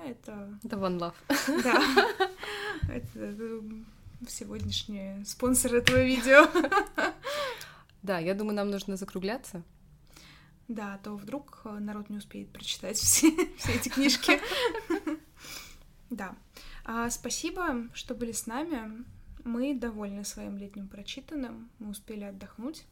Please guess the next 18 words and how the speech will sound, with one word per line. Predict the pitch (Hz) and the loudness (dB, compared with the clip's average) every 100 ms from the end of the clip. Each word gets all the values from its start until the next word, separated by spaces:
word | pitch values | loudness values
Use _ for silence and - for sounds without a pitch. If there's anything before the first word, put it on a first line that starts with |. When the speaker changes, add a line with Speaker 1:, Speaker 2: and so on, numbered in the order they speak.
| _ | _
Speaker 1:
почитать | - - 208 226 294 - | -14 -12 -10 -8 -8 -8
немножечко, | 240 226 226 - - 240 240 - - - - - - - | -10 -10 -12 -14 -14 -14 -16 -20 -20 -20 -20 -20 -20 -14
а, | 214 214 214 208 - | -10 -8 -10 -12 -12
подобрать | 233 214 208 208 208 | -8 -6 -4 -6 -6
силы | - 220 202 | -6 -6 -6
на | 196 202 | -8 -8
осень. | 214 262 - 269 277 - - - | -6 -6 -4 -4 -6 -14 -20 -6
Speaker 2:
Порефлексировать, | 208 202 - - 220 226 208 - - - | -4 -4 -6 -10 -8 -8 -10 -12 -20 -18
в | 202 | -14
общем, | - 208 202 | -12 -10 -10
да. | 214 220 - - - | -12 -16 -20 -18 -8
Speaker 1:
Да. | 220 202 208 208 208 - - - | -6 -6 -6 -12 -14 -20 -20 -14
А, | - 214 214 | -10 -8 -8
пишите, | 208 233 311 370 - 247 220 | -6 -4 -4 -4 -4 -6 -6
что | - 220 | -10 -8
читали | - - 220 220 | -8 -6 -6 -6
летом | 214 208 208 196 | -6 -6 -6 -4
вы. | 196 269 | -4 -6